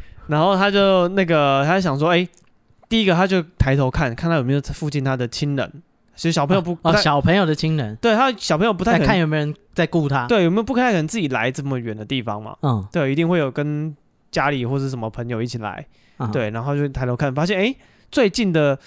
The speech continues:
Speaker 1: 这个游客或者是来钓鱼的人，离这个小女生其实都很远。
Speaker 2: 嗯。
Speaker 1: 对，然后第二个就是他觉得那个小女生很奇怪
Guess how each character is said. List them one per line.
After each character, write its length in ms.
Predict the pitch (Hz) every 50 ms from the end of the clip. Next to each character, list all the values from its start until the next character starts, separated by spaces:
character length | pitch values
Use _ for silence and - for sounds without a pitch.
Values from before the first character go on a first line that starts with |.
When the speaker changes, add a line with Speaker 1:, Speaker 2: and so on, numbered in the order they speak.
| - - - - _ _ -
Speaker 1:
这 100 | - 180
个 220 | - 165 151 139 139
游 280 | 127 131 127 127 139
客 260 | 139 - 190 170 139
或 140 | 143 165 156
者 80 | 143 143
是 120 | 135 156 143
来 140 | 135 127
钓 280 | 127 - - 143 123 113
鱼 60 | 107 -
的 80 | 123
人， 160 | 101 101 107 120 135
离 140 | 131 127
这 80 | 127 151
个 80 | 139 139
小 200 | - 131 120 123
女 100 | 120 117
生 160 | 120 120 117
其 80 | 120
实 60 | 117 107
都 120 | 123 123
很 200 | 120 113 104 110
远。 120 | 113 107 - _ _ -
Speaker 2:
嗯。 240 | - 151 127 98 101 - _ -
Speaker 1:
对， 120 | 160 143
然 100 | 135 143
后 80 | 175 202
第 180 | - 269 262
二 80 | 254 214 170
个 120 | - 143
就 120 | 147 180
是 200 | 170 180 175 151 - - _ _ _ _ _ _ _ _ _
他 100 | - 269
觉 200 | 269 - 190 170
得 60 | 170
那 120 | 175 208 220
个 80 | 190
小 160 | 180 - 135 147
女 100 | 143 131
生 140 | 143 143
很 100 | 131 113
奇 220 | 98 - - 120 113
怪 260 | - 143 127 -